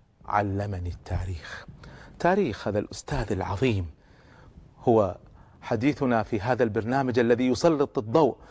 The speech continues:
على المواقع الفاصلة، على الأحداث الكبرى في بعض مراحل تاريخ أمة الإسلام. الله سبحانه وتعالى قد قص علينا قصص السابقين، وقد حدثتكم عنها عندما تحدثت عن قصص الأنبياء والمرسلين عليهم السلام،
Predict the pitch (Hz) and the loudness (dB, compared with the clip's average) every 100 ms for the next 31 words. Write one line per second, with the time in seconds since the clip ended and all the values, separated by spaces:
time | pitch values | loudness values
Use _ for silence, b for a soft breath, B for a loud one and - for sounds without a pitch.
0 | B B 131 127 123 143 156 151 135 131 | B B 2 2 4 4 4 2 2 2
1 | 170 180 160 156 110 - B B 165 175 | 4 4 4 2 2 0 B B 6 8
2 | 190 175 190 196 156 - 240 190 170 120 | 8 8 8 6 0 2 2 10 12 12
3 | - B B B B B _ _ _ - | 8 B B B B B _ _ _ -12
4 | 131 120 147 143 127 117 110 131 120 110 | -6 -2 -2 -4 -4 -4 -2 -2 -2 -6
5 | 120 113 107 - 107 98 104 - - 85 | -2 -2 -2 -2 -4 -4 -6 -8 -8 -8
6 | - - - - - b b b b b | -8 -16 -20 -20 -20 b b b b b
7 | b b b 123 202 233 170 175 147 131 | b b b 6 6 6 2 -6 -6 -4
8 | 165 190 170 151 151 - 226 - 135 131 | -4 -4 -4 -4 -6 -4 -6 -4 -2 0
9 | 120 101 92 143 135 107 - 110 95 104 | 0 -2 -2 -2 -2 -6 -4 -2 0 0
10 | 123 107 90 - b b b - 156 - | 0 0 -2 -8 b b b -2 -2 0
11 | 147 202 160 - 127 151 135 127 120 B | 0 0 0 0 2 2 2 2 0 B
12 | B 131 131 127 117 123 120 139 - 117 | B 0 2 2 2 0 2 0 0 -4
13 | 107 143 127 117 - 110 117 113 104 101 | 0 0 0 -6 -4 0 4 4 4 -2
14 | 101 - 104 107 87 98 92 85 - 101 | -4 -2 0 2 0 -4 -8 -8 0 0
15 | 90 | 0